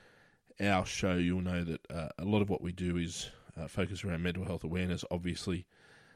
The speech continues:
Um, suicide prevention is definitely part of what we do. And one of the major motivators for us, uh,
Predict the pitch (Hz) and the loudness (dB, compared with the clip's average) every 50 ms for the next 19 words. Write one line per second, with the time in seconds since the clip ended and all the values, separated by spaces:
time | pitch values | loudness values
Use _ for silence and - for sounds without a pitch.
0 | _ _ - 90 87 85 - - - 110 98 - 104 95 85 - 98 87 95 92 | _ _ -4 -2 -2 -2 -4 -2 0 0 0 2 2 0 0 0 0 0 0 0
1 | 92 85 - - 85 85 85 - - 92 - - 90 87 85 - 92 87 85 85 | 0 -2 -4 -4 -4 -4 -4 -2 -4 -2 -2 0 -2 -2 0 0 -2 0 0 -2
2 | 71 57 76 85 87 90 90 82 82 85 82 85 - - - - - - - - | -2 -2 -4 -4 -2 0 0 2 2 0 -2 -4 -6 -10 -18 -20 -20 -20 -20 -20
3 | - _ _ - 98 107 113 110 104 101 92 95 95 95 95 92 87 98 95 92 | -20 _ _ 2 4 6 6 6 6 6 4 4 4 4 4 2 2 0 0 0
4 | 87 85 - - - - - - - - - _ - - - - 98 98 92 92 | 0 -2 -4 -8 -16 -20 -20 -20 -20 -20 -20 _ -14 -10 -4 0 2 4 4 4
5 | 90 87 90 87 85 80 82 80 - - - 92 87 82 82 - - - - - | 4 4 2 2 2 2 0 -2 -4 -4 -2 0 0 0 0 -2 -4 -6 -6 -8
6 | - 80 82 80 80 80 80 80 76 78 | -8 -6 -6 -4 -4 -4 -4 -4 -4 -6